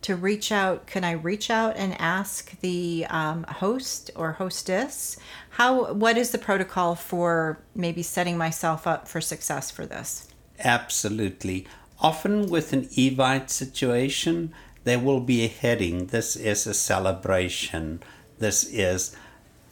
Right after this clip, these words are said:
Speaker 2: uh, whatever we are doing.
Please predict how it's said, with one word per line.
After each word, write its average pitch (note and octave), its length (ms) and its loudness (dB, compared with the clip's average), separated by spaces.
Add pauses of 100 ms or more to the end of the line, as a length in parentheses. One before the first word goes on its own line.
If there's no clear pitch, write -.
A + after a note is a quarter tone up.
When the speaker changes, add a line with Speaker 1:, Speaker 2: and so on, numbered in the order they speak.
(340)
Speaker 2:
uh, G2+ 200 4
whatever G#2 800 2
we G#2+ 360 2
are G2 440 2 (340)
doing. G#2 600 6